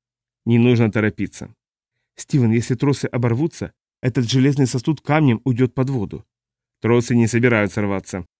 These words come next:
К тому же резервуар опутан сетью". "Я не хочу, чтобы моя дочь умерла, не получив имени". Стивен посмотрел на Кэти в тусклом свете фонаря, чувствуя дикое движение моря,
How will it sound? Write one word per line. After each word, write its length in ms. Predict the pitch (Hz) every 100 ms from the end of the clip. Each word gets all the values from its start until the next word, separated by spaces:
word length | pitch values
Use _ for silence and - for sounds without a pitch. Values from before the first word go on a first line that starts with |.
| _
К 60 | -
тому 220 | 120 127
же 120 | 123
резервуар 580 | - 127 120 110 110 123
опутан 340 | 120 113 117 117
сетью". 520 | - 110 92 - 82 _ _ _ _ _ -
"Я 100 | 123
не 100 | 123
хочу, 260 | 151 -
чтобы 260 | 151 117 120
моя 200 | 127 123
дочь 220 | 135 120 -
умерла, 380 | 135 123 165 -
не 100 | 123
получив 400 | 127 127 - 147 -
имени". 380 | 151 107 95 80 _ _ _ _ _ _ _ _ _
Стивен 340 | - 233 262
посмотрел 420 | 214 160 143 131 123
на 140 | 120
Кэти 280 | 147 190 123
в 60 |
тусклом 360 | - 151 - 123
свете 320 | - 127 120
фонаря, 420 | - 120 120 160 175 _ _ -
чувствуя 440 | 214 208 147 123
дикое 340 | 117 147 135
движение 500 | 120 120 117 131 120
моря, 320 | 120 151 120